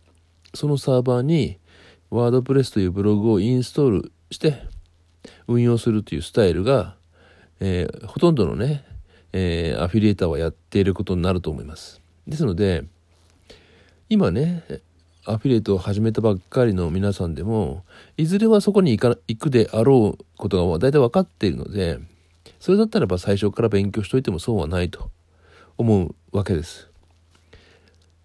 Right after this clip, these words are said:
えー、ワードプレスに関するね、ワードプレスの設置と運用みたいな感じの本があれば一番いいわけですよ。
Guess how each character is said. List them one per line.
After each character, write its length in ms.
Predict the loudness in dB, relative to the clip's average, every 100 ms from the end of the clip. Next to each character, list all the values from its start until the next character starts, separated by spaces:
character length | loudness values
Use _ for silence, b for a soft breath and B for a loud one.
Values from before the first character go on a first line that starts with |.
| -4
え 800 | 0 2 0 0 -2 -2 -6 -8 -12 -14 -14 -14 -14 -14 -14 -12
ー、 100 | -2
ワ 200 | 2 4
ー 40 |
ド 120 | 6 4
プ 160 | 4
レ 100 | 2
ス 320 | 2 -4 -10 -10 -6
に 160 | -4
関 240 | -2 0 0
す 100 | -2
る 100 | -4
ね、 200 | -6 -6 -6
ワ 140 | -2
ー 20 | 0
ド 100 | 2
プ 100 | 2
レ 80 | 2
ス 100 | 0
の 80 |
設 280 | -2 0 -2 _ -18
置 140 | -4
と 120 | -2 2
運 240 | 2 4
用 160 | 4 4
み 100 | 4
た 100 | 2
い 40 |
な 80 | 2
感 200 | -2 -4
じ 100 | -4
の 80 | -4
本 200 | -2 -2
が 100 | -2
あ 40 |
れ 80 | -4
ば 100 | -6
一 160 | -8 -6
番 160 | -4
い 60 | 0
い 40 |
わ 120 | 0
け 100 | -2
で 80 | -8
す 100 | -10
よ。 140 | -10